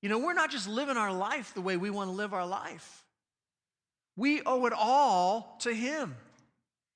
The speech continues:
And we need to remind ourselves who we truly belong to.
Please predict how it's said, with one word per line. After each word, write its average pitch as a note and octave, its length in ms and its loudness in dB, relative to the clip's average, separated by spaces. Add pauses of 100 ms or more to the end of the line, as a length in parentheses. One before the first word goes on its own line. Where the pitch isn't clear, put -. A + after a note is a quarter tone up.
And G#3 120 2
we A#3+ 80 2
need D4+ 160 -2
to C4 80 -2
remind A3+ 760 0
ourselves F#3 760 -2 (420)
who C#4 140 -4
we C4+ 140 -4
truly A3+ 460 -2
belong B3 720 -4
to. C3 360 -4